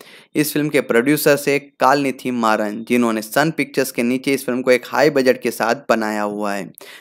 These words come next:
जहाँ पे सन पिक्चर्स ने इस फिल्म को डिस्ट्रीब्यूट करवाया हुआ है पीवीआर पिक्चर्स और रेड जायंट मूवीज के द्वारा,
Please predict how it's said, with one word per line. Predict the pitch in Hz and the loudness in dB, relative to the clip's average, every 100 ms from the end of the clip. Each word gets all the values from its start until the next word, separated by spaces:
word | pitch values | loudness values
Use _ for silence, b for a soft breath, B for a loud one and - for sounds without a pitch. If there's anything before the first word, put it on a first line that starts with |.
| B | B
जहाँ | 127 120 120 | 0 0 0
पे | 117 | -2
सन | 120 117 | 0 -2
पिक्चर्स | 110 127 123 - 151 147 | -4 -6 -2 2 2 2
ने | 147 | -4
इस | 143 143 | -4 -4
फिल्म | 135 | -6
को | 131 131 | 0 0
डिस्ट्रीब्यूट | 123 - 160 156 160 | 0 -2 -2 -2 2
करवाया | 143 131 131 | 4 6 6
हुआ | 127 127 | 4 4
है | 123 | 2
पीवीआर | 120 123 117 113 | 2 0 4 2
पिक्चर्स | 107 143 139 165 147 147 - | 2 -4 0 2 2 0 -2
और | - 151 | 4 4
रेड | 139 151 127 | 6 2 4
जायंट | 117 113 127 - | 0 2 -4 -4
मूवीज | 123 120 117 | -2 -2 0
के | 113 | -2
द्वारा, | 110 107 104 101 | 0 0 -2 -6